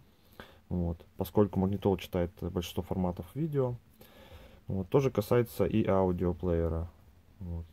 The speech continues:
Ну, то же самое, то есть можно что-нибудь через флешку послушать, либо через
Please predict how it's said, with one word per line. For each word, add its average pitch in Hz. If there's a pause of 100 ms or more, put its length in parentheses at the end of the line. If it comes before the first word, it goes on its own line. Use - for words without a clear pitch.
(140)
Ну, 214
то 98
же 95
самое, 87
то -
есть 82
можно 87
что-нибудь 87
через 104
флешку -
послушать, -
либо 110
через 95